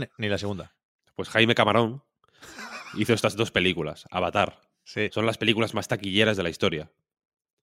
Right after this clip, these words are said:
Speaker 1: Em,
Speaker 2: Son una cosa, no sé si del, no sé si de la historia, pero bueno, son un
Speaker 1: est-,
Speaker 2: desfase.
Speaker 1: está, están ahí con alguna de Avengers, pero sí, sí.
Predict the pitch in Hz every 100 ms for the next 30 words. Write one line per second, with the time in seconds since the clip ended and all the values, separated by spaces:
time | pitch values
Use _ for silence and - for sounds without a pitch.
0 | _ _ _ 98 90 92 95 98 98 104
1 | 104 95 95 95 98 92 92 92 90 98
2 | 90 - 113 120 101 87 82 95 95 90
3 | 87 - - - 113 101 104 120 113 120
4 | 107 104 104 107 101 98 92 - 98 113
5 | 98 101